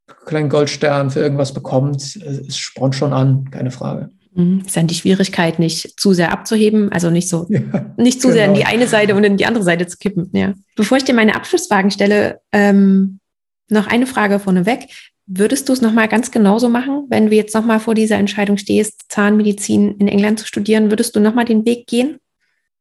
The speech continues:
Speaker 1: Ja, auf jeden Fall. Wüsste jetzt gar nicht, was ich besser machen könnte. Hat jetzt eigentlich alles perfekt geklappt. Ich hatte auch viel Glück bei der ganzen Sache.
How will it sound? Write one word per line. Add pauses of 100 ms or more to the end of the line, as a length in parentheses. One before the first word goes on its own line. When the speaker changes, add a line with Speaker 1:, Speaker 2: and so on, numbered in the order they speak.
Speaker 1:
Ja, (480)
auf
jeden
Fall. (400)
Wüsste
jetzt
gar
nicht,
was
ich
besser
machen
könnte. (140)
Hat
jetzt
eigentlich
alles
perfekt
geklappt.
Ich
hatte
auch
viel
Glück (100)
bei
der
ganzen
Sache.